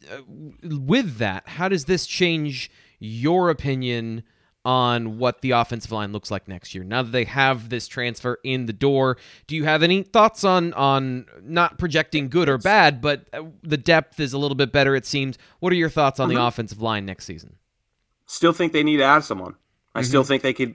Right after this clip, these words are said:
Speaker 2: they really would, getting a Tyler Steen would be good.
Speaker 1: Yeah.
Speaker 2: And, I mean, I'll, I'll say this. I mean, I was kinda writing him off. Uh, I kinda thought that, uh, his brother maybe going to Virginia was kinda, you know, uh,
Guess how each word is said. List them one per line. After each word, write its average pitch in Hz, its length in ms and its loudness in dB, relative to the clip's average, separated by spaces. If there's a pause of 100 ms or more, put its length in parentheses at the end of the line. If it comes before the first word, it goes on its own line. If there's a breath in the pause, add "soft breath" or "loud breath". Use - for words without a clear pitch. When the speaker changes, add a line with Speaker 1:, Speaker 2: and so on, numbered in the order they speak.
Speaker 2:
they 123 140 -2
really 123 300 2
would, 120 220 0 (200)
getting 120 300 0
a - 20 -4
Tyler 117 300 4
Steen 123 320 -4
would 110 140 -4
be 113 100 -4
good. 113 420 -2
Speaker 1:
Yeah. - 80 -4
Speaker 2:
And, 113 400 -2 (320 soft breath)
I 131 60 0
mean, 120 100 2
I'll, 123 320 4
I'll 127 240 4
say 160 200 2
this. 160 220 2
I 113 40 0
mean, 113 160 -4
I 120 140 2
was 147 140 0
kinda 139 200 4
writing 120 300 2
him 127 180 0
off. 135 400 0 (100)
Uh, 107 240 0
I 113 120 0
kinda 117 260 2
thought 117 320 2
that, 110 180 -2 (400 soft breath)
uh, 104 140 4
his 110 160 -6
brother 120 260 6
maybe 117 180 0
going 117 220 2
to 117 60 0
Virginia 117 760 0
was 110 160 -4
kinda, 110 600 0
you 110 120 -6
know, 95 220 -4
uh, 65 400 -6